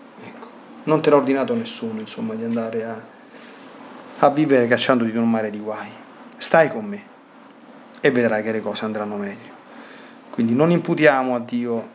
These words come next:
mai le colpe di, de, de, delle sciagure, delle cose brutte che viviamo. Ricordiamo sempre che l'asse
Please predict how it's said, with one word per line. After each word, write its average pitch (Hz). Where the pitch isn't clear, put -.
mai 113
le 120
colpe 117
di, 110
de, 110
de, 110
delle 113
sciagure, 117
delle 131
cose 127
brutte 123
che 110
viviamo. 104
Ricordiamo 127
sempre 117
che 110
l'asse 147